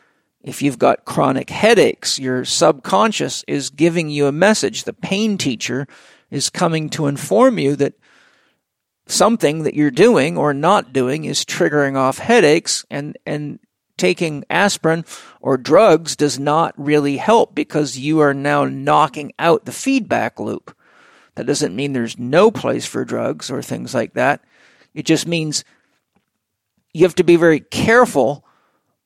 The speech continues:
about when you're using things that disable our communication with the subconscious, when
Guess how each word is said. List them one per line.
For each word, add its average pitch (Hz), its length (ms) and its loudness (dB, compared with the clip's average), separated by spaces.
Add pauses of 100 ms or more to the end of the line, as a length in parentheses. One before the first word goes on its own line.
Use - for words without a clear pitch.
(240)
about 151 420 4
when 170 480 2
you're 160 280 2
using 160 760 -2
things 165 460 -4
that 147 200 4 (880)
disable 175 680 4
our 143 160 4
communication 160 960 -2
with 147 200 -2
the 139 80 -6
subconscious, 196 1040 0 (680)
when 175 460 2